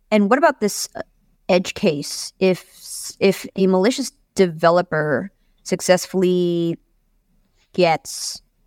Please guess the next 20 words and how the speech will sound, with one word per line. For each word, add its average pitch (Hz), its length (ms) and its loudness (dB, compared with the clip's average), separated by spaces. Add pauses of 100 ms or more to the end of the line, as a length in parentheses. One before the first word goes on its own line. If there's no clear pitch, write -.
(460)
like, 160 140 0
a 160 60 2
malicious 165 920 -2
executable 165 600 -2
packet 135 460 -2 (760)
and 165 240 0
passes 170 460 -2
it 165 180 0
off 156 460 -2
as 170 180 0
if 165 140 -6
it - 160 -2
were 160 160 0
a 147 60 -2
legitimate 147 560 -2 (360)
application 160 760 -2 (880)
through 175 440 0
the - 120 -2
Urbit 151 360 0
network, - 640 -2